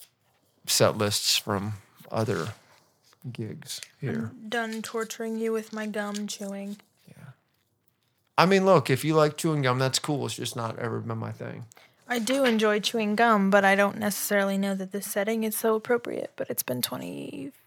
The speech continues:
Speaker 1: Seven and a half minutes.
Speaker 2: of me chewing it. So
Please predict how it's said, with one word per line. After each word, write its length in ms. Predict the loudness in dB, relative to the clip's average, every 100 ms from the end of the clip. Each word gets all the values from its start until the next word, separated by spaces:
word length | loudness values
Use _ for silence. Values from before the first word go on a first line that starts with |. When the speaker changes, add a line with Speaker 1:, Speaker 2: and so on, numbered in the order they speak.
| _ _ _ _ _ _ _ _ _
Speaker 1:
Seven 640 | -8 -2 2 2 2 2 0
and 140 | 2
a 40 | 2
half 280 | 2 0
minutes. 420 | -2 -2 -2 -4 -4 -8 -20 _ _ _ _ _ _ _ _ -2
Speaker 2:
of 160 | 0
me 140 | 4 2
chewing 420 | 2 0 0 2
it. 200 | 2 0 _ -20 -20 _ _ _ _ _ _ _ _ _ _ _ _ _ _
So 440 | -6 0 2 2